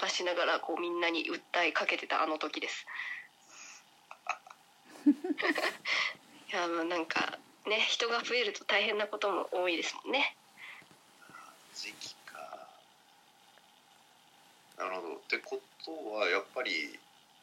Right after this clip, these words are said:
Speaker 2: もう第一回とか、その最初の初期の頃はもうひたすら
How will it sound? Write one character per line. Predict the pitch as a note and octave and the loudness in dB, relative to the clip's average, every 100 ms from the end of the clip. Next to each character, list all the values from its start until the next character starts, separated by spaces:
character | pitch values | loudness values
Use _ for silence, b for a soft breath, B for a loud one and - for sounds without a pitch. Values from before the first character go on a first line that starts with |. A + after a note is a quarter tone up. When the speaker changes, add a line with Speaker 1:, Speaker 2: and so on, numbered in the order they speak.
| _ - - - - - - | _ -20 -20 -20 -20 -20 -16
Speaker 2:
も | - A#2+ | -6 -6
う | - - - | -6 -16 0
第 | A2 A#2+ G2 | 4 6 4
一 | - - | -2 -8
回 | F#2 F2+ E2 D#2+ - - | 0 0 -2 -14 -14 -12
と | |
か、 | - A#1+ A#1 - - | -6 -4 -6 -10 -12
そ | - D#2+ | -12 -8
の | D#2 | -8
最 | - F#2+ | 0 0
初 | G2 F#2 | 0 -2
の | F2 | -6
初 | E2+ F#2+ | -6 -6
期 | - | -6
の | D2+ | -10
頃 | - D#2+ D2 | -8 -6 -4
は | D2+ | -4
も | D2 B1+ | -6 -8
う | |
ひ | - | -8
た | - F2 | -4 -2
す | F2+ | 0
ら | F2 E2 D#2+ D#2+ | 0 2 2 0